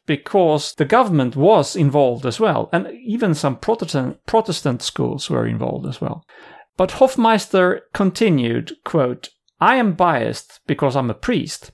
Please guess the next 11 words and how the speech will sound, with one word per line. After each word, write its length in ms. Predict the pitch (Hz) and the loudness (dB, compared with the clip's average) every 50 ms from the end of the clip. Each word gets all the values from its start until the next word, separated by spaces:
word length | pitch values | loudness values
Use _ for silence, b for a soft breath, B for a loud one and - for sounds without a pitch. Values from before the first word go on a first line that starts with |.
| _ | _
but 120 | - 143 143 | 0 2 2
I 120 | 147 156 | 2 2
see 320 | 151 - - 254 254 247 220 | 0 -2 -2 0 0 2 2
that 180 | 196 226 - | 0 0 -2
the 60 | 170 | -2
church 480 | 156 - - - 277 262 247 254 - 170 | -6 -6 0 2 4 4 2 2 0 -2
is 160 | 143 - - | -2 -2 -4
truly 400 | - - - 262 262 240 226 214 | -6 -4 0 0 2 2 2 2
working 420 | 170 160 175 190 170 - 190 165 147 | 2 2 2 0 2 0 0 -2 -2
toward 440 | - - - 160 151 147 139 - | -2 -2 0 2 2 2 2 0
reconciliation, 1080 | 202 202 196 247 220 190 - - 190 175 175 165 170 165 147 - - 117 110 107 - | -2 0 0 0 0 0 2 0 0 2 2 2 2 0 0 -2 -2 -2 -2 -4 -4